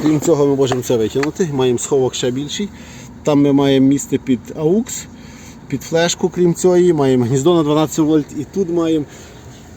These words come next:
Тут, е, так все продумано трошки краще, ніж в Volkswagen. Якось це трошки, е,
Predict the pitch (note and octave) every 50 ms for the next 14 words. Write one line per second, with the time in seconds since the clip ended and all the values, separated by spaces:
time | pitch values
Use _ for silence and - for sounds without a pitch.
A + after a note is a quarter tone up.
0 | - - F3 D#3+ - - - - - - - - E3+ D#3+ D3 D3 D3 D3 - -
1 | - - D#3+ C#3+ - - F#3 D#3 - D#3 D#3+ D3+ D#3+ F3 E3+ E3+ D#3+ D#3 D3 D#3+
2 | D#3+ D#3 - - D3 - D#3+ D#3+ D3+ - - D3 D3 C#3+ - - C3+ B2 - -
3 | C3+ B2+ A#2 C3 C3 B2 B2 B2+ A#2 - D3+ C#3+ C3+ - - D3+ C3 C#3+ D3 C#3+
4 | - - D#3 C#3+ - - - - - - - - - - - - - - - -
5 | - - G2 A#2 C#3+ C3 B2 B2+ C3 C3 C3 C3+